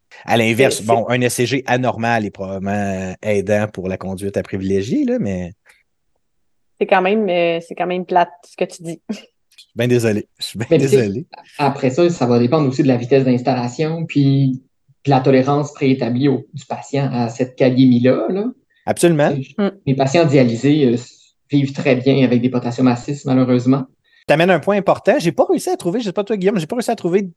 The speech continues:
Speaker 1: vraiment, tu sais, de littérature utile, là, d'un point de vue clinique sur
Speaker 3: Non.
Speaker 1: ce risque-là, mais il semble effectivement, c'est rapporté dans plusieurs endroits. Euh,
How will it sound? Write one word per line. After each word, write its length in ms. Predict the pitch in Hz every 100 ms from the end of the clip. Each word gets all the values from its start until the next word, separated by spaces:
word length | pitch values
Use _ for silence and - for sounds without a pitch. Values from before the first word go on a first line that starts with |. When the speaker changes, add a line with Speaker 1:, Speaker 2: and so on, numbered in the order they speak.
| _ _ -
Speaker 1:
vraiment, 320 | 123 131 160
tu 80 | 123 110 -
sais, 80 |
de 220 | 143 117 120 _ -
littérature 840 | 127 127 151 139 131 - 185 - -
utile, 560 | 151 127 - 160 196 196
là, 80 | 165
d'un 120 | 135
point 140 | 131
de 60 | 131
vue 80 | 143
clinique 440 | - 139 143 170
sur 140 | - 143
Speaker 3:
Non. 100 | 151
Speaker 1:
ce 60 |
risque-là, 440 | 113 139 - 165 208
mais 120 | 151
il 60 |
semble 360 | 123 170 185 185
effectivement, 520 | 131 131 - 131 143
c'est 140 | 143 131
rapporté 360 | 127 127 190
dans 120 | 180
plusieurs 300 | 131 - 139
endroits. 420 | 135 117 117 151 226 _ - - -
Euh, 360 | 107 107 101 101